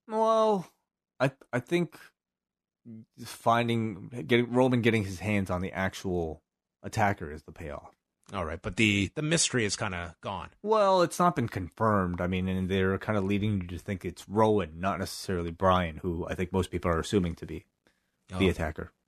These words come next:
Speaker 2: Maybe Buddy will apologize and say, "No, you were choking me. I was saying, 'Roman, Roman, stop choking me.' I didn't say Rowan." <laughs> My only complaint is Super Shane. I, uh, thank you for the pity laugh.
Speaker 1: Is there another Rowan that we're not thinking of?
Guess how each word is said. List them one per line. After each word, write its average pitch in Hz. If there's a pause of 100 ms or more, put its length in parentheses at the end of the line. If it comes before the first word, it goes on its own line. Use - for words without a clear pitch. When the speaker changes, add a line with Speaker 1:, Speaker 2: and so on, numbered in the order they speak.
(240)
Speaker 2:
Maybe 170
Buddy 165
will 135
apologize 120
and 101
say, 101
"No, 160
you 147
were 127
choking 185
me. 117
I 107
was 110
saying, 120
'Roman, 156
Roman, 160 (680)
stop 165
choking 170
me.' 98 (360)
I 131
didn't 165
say 120
Rowan." 120
<laughs> - (1400)
My 151
only 202
complaint 165
is 131
Super 165
Shane. 113 (160)
I, 117
uh, 110 (140)
thank 147
you 131
for 120
the 104
pity 92
laugh. 82
Speaker 1:
Is 117
there 147
another 143
Rowan 123 (420)
that 90
we're 90
not 92
thinking 101
of? 104